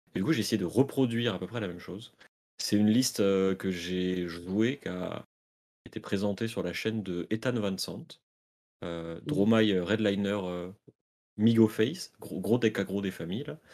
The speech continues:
Speaker 1: qui joue Red Hot, et ça, quel plaisir.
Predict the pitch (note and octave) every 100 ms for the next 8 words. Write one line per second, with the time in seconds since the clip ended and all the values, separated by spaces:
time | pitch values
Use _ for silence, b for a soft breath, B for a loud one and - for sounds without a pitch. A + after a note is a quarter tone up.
0 | B B A2+ A2+ A2 A2+ B2+ C3+ - -
1 | - - F#2+ - B2 C#3 _ _ _ _
2 | _ - F#2 F2 D#2+